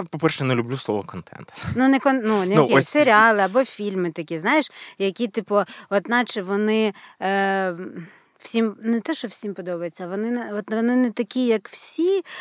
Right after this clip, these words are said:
Speaker 2: вони щось про світле таке, і ти от дивишся, і к-, і, і так в, в супротиві приймаєш це світло в себе, в тіло.
Speaker 1: <laughs> Е, ну, я думаю,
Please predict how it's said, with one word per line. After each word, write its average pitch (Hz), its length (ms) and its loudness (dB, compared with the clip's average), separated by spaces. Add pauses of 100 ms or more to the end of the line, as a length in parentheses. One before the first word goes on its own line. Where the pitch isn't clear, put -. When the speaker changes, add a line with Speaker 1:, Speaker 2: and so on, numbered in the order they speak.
(120)
Speaker 2:
вони 220 280 0
щось 226 260 -4
про 233 200 -6
світле 277 560 -4
таке, 185 360 -4 (340)
і 202 140 -2
ти 254 220 4
от 226 120 2
дивишся, 233 520 -2
і 185 120 -4
к-, - 160 -14
і, 202 440 -8
і 214 300 -10 (220)
так - 180 -16 (320)
в, 196 200 -6 (180)
в - 60 -14
супротиві 240 720 0
приймаєш 208 680 2
це 208 280 0
світло 247 580 0 (100)
в 226 60 0
себе, 254 580 8
в 330 220 -8
тіло. 262 560 6
Speaker 1:
<laughs> 330 60 10 (680)
Е, 127 220 4
ну, 135 200 4
я 147 240 4
думаю, 131 480 2